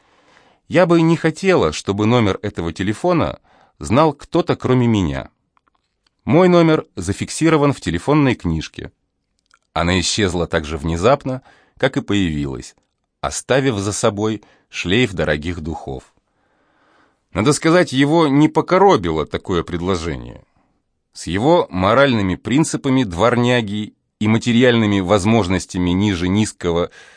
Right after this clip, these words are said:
эта дама показалась ему греческой богиней, сошедшей с небес и захотевшей помочь почему-то именно ему. Поэтому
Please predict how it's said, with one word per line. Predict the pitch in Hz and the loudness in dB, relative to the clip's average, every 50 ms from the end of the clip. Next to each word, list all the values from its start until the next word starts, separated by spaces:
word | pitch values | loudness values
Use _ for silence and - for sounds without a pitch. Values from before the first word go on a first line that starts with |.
| _ _ _ _ _ _ _ _ _ _ _ _ - | _ _ _ _ _ _ _ _ _ _ _ _ -2
эта | 151 156 - 113 | -2 0 0 0
дама | 87 80 110 143 160 156 | 2 2 2 4 4 2
показалась | - 139 127 - 113 113 139 147 139 - - | 0 0 -2 0 2 2 2 2 2 0 -4
ему | 98 107 120 139 143 | -4 -2 -2 -2 -2
греческой | 101 90 104 127 135 - 131 120 - - - 123 | -2 -2 -2 -2 -2 -4 -6 -8 -8 -6 -6 -6
богиней, | 90 82 117 131 135 135 160 160 127 107 78 69 65 60 52 - | -2 -2 -2 -2 -2 -4 -4 -4 -2 -2 -2 -4 -8 -10 -14 -16
сошедшей | - - 85 78 - - 101 82 - - 85 - | -14 -12 -12 -10 -6 -6 -6 -6 -6 -8 -8 -10
с | - - | -8 -6
небес | 82 78 73 71 95 127 151 147 - - _ _ _ _ _ _ _ _ _ _ - | -6 -6 -4 -2 0 0 0 -2 -4 -12 _ _ _ _ _ _ _ _ _ _ -10
и | 98 87 | -8 -4
захотевшей | 82 92 - - 101 - - 131 131 - - 110 82 | -4 -4 -4 -6 -8 -4 -4 -4 -4 -2 -6 -6 -6
помочь | - 78 76 82 101 139 147 - | -4 -2 -2 0 0 0 -2 -2
почему-то | - - 82 - - 90 120 - - 95 | -6 -10 -8 -6 -4 -4 -4 -2 -4 -6
именно | - - 101 117 120 117 113 110 | -6 -4 -2 -2 0 0 -2 -2
ему. | 107 92 80 85 104 113 104 92 76 - - - _ _ _ _ _ _ _ _ _ _ _ _ _ _ _ _ _ _ | -2 -4 -2 -2 -2 -2 -2 -2 -4 -6 -12 -18 _ _ _ _ _ _ _ _ _ _ _ _ _ _ _ _ _ _
Поэтому | - 87 151 170 - 165 160 160 160 143 - | 0 0 0 0 0 0 0 2 0 0 -2